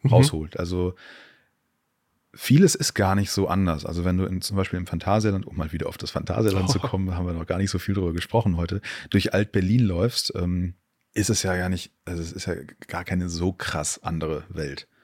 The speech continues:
Speaker 2: Es sind Hausfassaden, es ist eine Straße, die du langläufst.
Speaker 1: Mhm.
Speaker 2: Ähm, aber durch die musikalische Untermalung, durch die Bepflanzung, durch den Anstrich der Häuser und so weiter, ähm, weißt du halt auch, dass du gerade nicht durch die Fußgängerzone läufst.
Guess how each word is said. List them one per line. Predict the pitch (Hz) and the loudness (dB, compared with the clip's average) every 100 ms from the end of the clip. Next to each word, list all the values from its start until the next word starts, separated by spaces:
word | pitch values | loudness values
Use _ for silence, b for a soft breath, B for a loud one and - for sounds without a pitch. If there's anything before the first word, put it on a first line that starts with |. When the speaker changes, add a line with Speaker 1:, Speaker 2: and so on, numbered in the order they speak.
| b | b
Speaker 2:
Es | - | -14
sind | 101 | -2
Hausfassaden, | - 110 - 98 101 98 98 95 92 | 2 2 2 -4 -2 0 0 -2 -4
es | - | -8
ist | 107 - | -10 -8
eine | - | -4
Straße, | - 85 101 - | -2 0 0 0
die | 98 | -2
du | 92 | -2
langläufst. | 90 92 92 87 90 - | 0 0 0 0 -2 -2
Speaker 1:
Mhm. | 120 107 117 B B | 0 0 -2 B B
Speaker 2:
Ähm, | - 85 87 | 2 2 2
aber | 87 95 98 85 - 90 | 2 2 2 2 -4 -6
durch | 98 92 | -6 -4
die | 87 | -4
musikalische | 85 82 - 92 90 - | -4 -6 -4 -2 -2 -4
Untermalung, | - 87 87 95 104 98 90 | -4 -4 -2 0 0 0 -4
durch | 90 | -6
die | 90 | -8
Bepflanzung, | 90 - 95 104 - 87 | -6 -2 0 0 -2 -4
durch | 85 - | -6 -6
den | 90 | -6
Anstrich | - 95 101 - | -2 -2 -2 -6
der | - 87 | -6 -4
Häuser | 90 95 95 | -2 -2 -4
und | 95 | -6
so | - 92 | -8 -8
weiter, | 87 90 87 | -4 -2 -2
ähm, | 82 85 85 B B B B B B B B _ - | -2 -4 -6 B B B B B B B B _ 0
weißt | 90 98 | 4 6
du | 110 | 4
halt | 90 101 | 4 2
auch, | - 101 | 0 0
dass | 98 - | 0 -2
du | 87 | -4
gerade | 92 92 | -2 0
nicht | 87 92 | 2 0
durch | 90 92 | -2 -4
die | |
Fußgängerzone | 90 98 - 80 - - - | -2 -4 -4 -10 -10 -10 -10
läufst. | 92 - - | -12 -16 -20